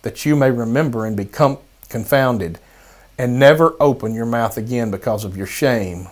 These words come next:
when I atone for you for all that you have done, declares the Lord God." But God, "I will remember my covenant with you in the days of your youth,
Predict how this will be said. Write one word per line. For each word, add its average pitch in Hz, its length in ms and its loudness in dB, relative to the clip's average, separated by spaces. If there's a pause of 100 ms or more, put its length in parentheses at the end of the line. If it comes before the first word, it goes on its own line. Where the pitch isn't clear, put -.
when 113 160 -6
I 131 220 4
atone 185 440 2
for 131 140 -2
you 113 480 0
for - 280 -12
all 131 340 6
that - 200 -10
you 123 80 -2
have 117 220 -4
done, 107 500 -4
declares 120 540 -4
the 104 80 -8
Lord 98 240 -4
God." 101 320 -4 (1700)
But 143 280 6
God, 104 400 4 (1300)
"I 131 220 10
will 170 120 10
remember 160 400 10
my 156 160 8
covenant 147 540 4
with 147 200 4
you 117 220 2
in 113 80 0
the 110 80 -2
days 120 340 4
of 117 140 -2
your 110 180 2
youth, 117 680 2